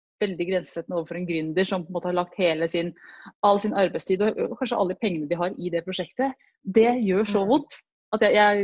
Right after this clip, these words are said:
Speaker 1: jeg har
Speaker 2: Ja.
Speaker 1: snakket masse om grenser og være tydelig på kontrakter og sånn. Men
Speaker 2: Mm.
Speaker 1: fortsatt så er det en utfordring for meg, det må jeg innrømme. Så jeg kjenner nå at nei, kanskje jeg bare skal tjene penger på mine egne prosjekter, og så
Speaker 2: Mm.
Speaker 1: gjøre det på den måten nå fremover. Eh,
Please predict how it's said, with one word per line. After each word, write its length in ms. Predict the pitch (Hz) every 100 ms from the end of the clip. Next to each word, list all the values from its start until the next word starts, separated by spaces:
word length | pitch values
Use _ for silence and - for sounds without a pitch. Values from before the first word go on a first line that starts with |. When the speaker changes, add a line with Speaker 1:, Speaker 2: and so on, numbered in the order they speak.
| 196
Speaker 1:
jeg 20 |
har 80 | 180
Speaker 2:
Ja. 60 | 220
Speaker 1:
snakket 220 | 226 208
masse 180 | 214 220
om 80 | 220
grenser 560 | 254 294 214 - 220 226
og 80 |
være 220 | 226 185 214
tydelig 460 | - 254 185 180
på 160 | - 196
kontrakter 440 | 202 202 175 - 185
og 60 | 220
sånn. 160 | 285 294 - - - _ -
Men 220 | 220 233 160
Speaker 2:
Mm. 60 | 156
Speaker 1:
fortsatt 360 | - 208 220 294
så 100 | 233
er 40 | 160
det 120 | 165
en 200 | - -
utfordring 380 | - 147 147 160
for 80 | 165
meg, 140 | 165
det 80 | 170
må 80 | 160
jeg 120 | 294
innrømme. 240 | - - 190
Så 120 | 196
jeg 160 | 185 196
kjenner 220 | 233 208
nå 60 | 220
at 100 | -
nei, 120 | 415 415
kanskje 160 | 254
jeg 80 | 240
bare 160 | 202 -
skal 240 | 180 180 - _ _ _ _ _ 190
tjene 200 | - 190 -
penger 220 | 156 147
på 80 | 156
mine 160 | 160 156
egne 680 | 147 151 151 147 147 - - _ -
prosjekter, 400 | 170 165 - -
og 80 | 196
så 480 | - 175 170 170 202
Speaker 2:
Mm. 380 | 190 170 156 160
Speaker 1:
gjøre 120 | 185
det 80 | 190
på 60 | 185
den 180 | 151
måten 240 | 143 - 165
nå 80 | -
fremover. 340 | 156 147 139 - _ _ _ _ _ _ -
Eh, 280 | 175 165 165